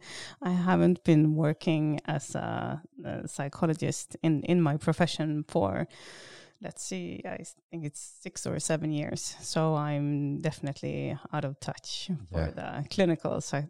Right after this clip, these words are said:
Speaker 1: psychological <laughs> part.
Speaker 2: I understand. So tell us, what are you working with now?
Speaker 1: Right now, there are many interesting hackathons,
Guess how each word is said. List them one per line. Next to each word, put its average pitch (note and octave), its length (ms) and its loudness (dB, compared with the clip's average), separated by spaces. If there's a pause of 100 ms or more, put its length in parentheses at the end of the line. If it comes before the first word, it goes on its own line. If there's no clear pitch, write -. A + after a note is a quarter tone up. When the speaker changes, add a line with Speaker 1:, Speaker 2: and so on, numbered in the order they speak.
Speaker 1:
psychological D3 920 -2 (120)
<laughs> F3+ 140 -2
part. - 240 0 (320)
Speaker 2:
I F#2+ 120 8
understand. F2 520 6
So G2 240 10 (340)
tell B2 200 8
us, G#2 240 8
what G2 240 8
are F#2 60 10
you F2 140 8
working E2 440 4
with C#2+ 260 2
now? E2+ 460 4 (1160)
Speaker 1:
Right A3+ 300 2
now, F3 440 4 (300)
there D#3+ 420 2
are C#3+ 400 0 (360)
many F3+ 500 4
interesting D3 680 2
hackathons, C#3+ 880 0